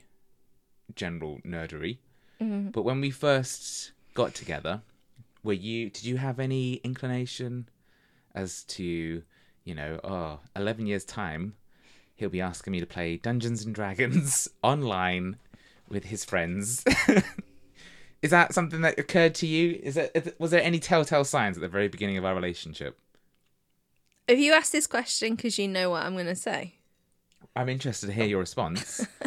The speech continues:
Speaker 1: Because as well, 'cause it, and, you know, D and D is, like, the pinnacle of the, the point we're trying to make, but, you know, there's been a big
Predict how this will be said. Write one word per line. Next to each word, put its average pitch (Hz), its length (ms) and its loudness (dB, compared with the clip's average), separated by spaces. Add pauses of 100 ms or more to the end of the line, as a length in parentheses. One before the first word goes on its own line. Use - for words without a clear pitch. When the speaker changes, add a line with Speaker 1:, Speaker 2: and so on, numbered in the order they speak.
(420)
Speaker 1:
Because 156 300 6
as 175 80 2
well, 156 220 12
'cause 160 200 -2 (240)
it, - 300 8
and, 226 240 8 (120)
you 220 100 2
know, 110 120 4
D 220 160 2
and 202 80 4
D 147 120 6
is, 123 120 4
like, 110 160 2
the - 60 -4
pinnacle 123 480 0
of 98 220 0
the, 98 340 0
the 117 80 -6
point 127 300 -4
we're 101 60 -2
trying 101 180 0
to - 20 0
make, 85 260 -2
but, - 140 -4
you 147 100 -4
know, 90 160 0
there's 104 220 -2
been 98 160 -4
a 92 60 -2
big 117 340 2